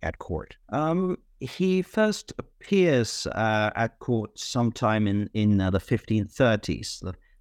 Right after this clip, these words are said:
Speaker 2: first records of him, um, in the court are from about, about that time. Um, and we don't really know how he came to, to be a court fool.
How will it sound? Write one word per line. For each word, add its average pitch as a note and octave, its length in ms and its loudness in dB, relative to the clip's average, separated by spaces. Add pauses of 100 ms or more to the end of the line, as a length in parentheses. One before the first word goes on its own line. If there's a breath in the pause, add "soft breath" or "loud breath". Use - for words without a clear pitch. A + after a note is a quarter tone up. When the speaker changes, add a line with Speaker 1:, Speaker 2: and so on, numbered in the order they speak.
Speaker 2:
first - 340 2
records F#2 480 0
of D#2+ 140 -2
him, E2 300 0
um, D#2+ 500 -2
in F#2 100 -2
the - 80 -6
court F2 400 -4
are F2+ 240 -2 (320)
from F2+ 220 -2
about, F2+ 320 2
about F#2 360 0
that D#2 180 -2
time. D#2 360 -2 (420)
Um, G2 520 0
and C3 140 -2
we D3 100 -4
don't A3+ 240 2
really G#3+ 220 0
know G3 180 2
how F#3 180 -2
he F#3+ 120 0
came G#3 420 -2
to, G#2+ 400 -4
to - 100 -8
be B2 320 4
a C2+ 40 -2
court - 300 -4
fool. F2 380 -4